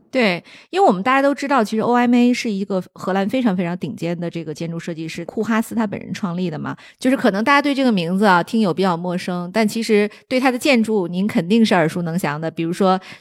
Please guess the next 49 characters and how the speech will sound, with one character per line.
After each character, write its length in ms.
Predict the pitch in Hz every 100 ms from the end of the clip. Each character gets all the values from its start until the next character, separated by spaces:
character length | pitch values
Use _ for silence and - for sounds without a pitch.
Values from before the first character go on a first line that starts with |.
| -
著 140 | 294
名 200 | 208 165
的 160 | 185 180
央 220 | 196 202
视 180 | 208 208
的 120 | 170
这 140 | 165
个 80 | 165
新 180 | 160 208
的 80 | 196
大 180 | 185 170
楼 280 | 160 160
哈， 200 | 185 170
我 140 | 147 151
们 80 | 175
叫 120 | 180
大 120 | 202
短 220 | 185 151
库， 340 | 143 - 214 - - -
然 100 | 175
后 80 | 202
呢， 100 | 180
还 160 | 170
有 160 | 202 151
像 240 | - 180
西 160 | 185 240
雅 140 | 185
图 220 | 165 170
的 140 | 175 180
中 160 | 180 196
央 120 | 196
图 140 | 202
书 140 | 196 208
馆 340 | 180 - -
等 160 | - 165
等， 220 | 170 82 - -
就 140 | - 226
是 20 |
我 80 | 196
们 60 |
在 80 | 190
世 120 | 220
界 120 | 240 240
各 100 | 240
地 140 | 233
都 100 | 190
看 180 | 196 180
到 160 | 156
过。 320 | 151 175 110